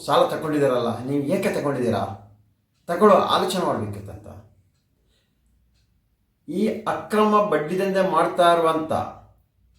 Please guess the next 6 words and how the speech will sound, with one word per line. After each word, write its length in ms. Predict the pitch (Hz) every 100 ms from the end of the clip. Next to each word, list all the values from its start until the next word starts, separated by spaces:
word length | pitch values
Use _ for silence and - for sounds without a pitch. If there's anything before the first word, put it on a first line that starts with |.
| _ _ _ _ _ _ _ _ _ _ _ _ _ _ _ -
ಇದರ 380 | 151 156 196 202
ಜನರು 720 | 143 151 160 - - - _ _ _ _ _ -
ಐವತ್ತು 340 | 143 185 196
ಸಾವಿರ 260 | 196 190 185
ಸಾಲ 220 | 139 139
ಇದ್ದರೆ 640 | 165 156 147 - - -